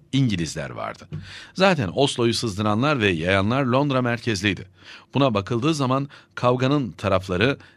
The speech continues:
net olarak görülür. Ama Oslo'dan sonra Ankara saldırı altındaydı.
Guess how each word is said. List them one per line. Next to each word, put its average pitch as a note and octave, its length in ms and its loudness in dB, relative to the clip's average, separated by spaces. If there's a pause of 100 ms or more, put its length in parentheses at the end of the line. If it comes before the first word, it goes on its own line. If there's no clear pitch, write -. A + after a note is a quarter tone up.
(140)
net G#2+ 340 2
olarak F#2 340 -2
görülür. A#1 440 -14
Ama B2+ 320 0 (120)
Oslo'dan C#3 480 4
sonra A#2+ 240 2
Ankara B2+ 380 0
saldırı G#2+ 380 2
altındaydı. G2+ 600 0